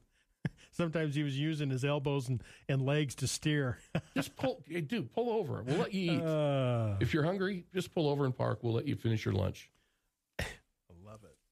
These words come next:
Speaker 1: That's, that's not safe, but funny. Uh, th-, did you know there's cyanide in apples?
Speaker 2: Yes, I knew that.
Speaker 1: Yeah, in the apple pits.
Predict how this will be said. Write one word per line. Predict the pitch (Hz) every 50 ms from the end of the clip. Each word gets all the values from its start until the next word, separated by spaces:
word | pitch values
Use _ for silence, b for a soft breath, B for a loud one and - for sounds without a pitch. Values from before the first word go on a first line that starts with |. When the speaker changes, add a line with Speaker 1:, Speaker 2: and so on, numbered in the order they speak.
| _ _ -
Speaker 1:
That's, | 104 101 - - _ _ _ -
that's | 117 110 107 - - - - - _ _ _ _ _ _ _ _ _ _ B B B B
not | 175 214 247 254 -
safe, | - 208 190 175 170 - -
but | - 156 -
funny. | - 143 127 113 98 80 76 - - _ _ _ - - _ _ _ _ b b b b b b b b b b b b b b b b b b b _ _ _ _ _ -
Uh, | - 214 226 254 262 262 254 202
th-, | 170 220 -
did | 156 175 196
you | 262 294
know | 311 294
there's | 240 180 -
cyanide | - - 185 170 170 175 180 185 190 190
in | 170 156 151
apples? | 147 143 - 180 196 196 180 - - - _ _ _ _ _ _ _ -
Speaker 2:
Yes, | 139 139 127 - -
I | 143
knew | 131 131 131 120
that. | 107 104 95 - -
Speaker 1:
Yeah, | 202 185 143 196 226
in | 185 180
the | 185 175 170
apple | 180 202 - 240 233
pits. | - - 151 123 - - - - -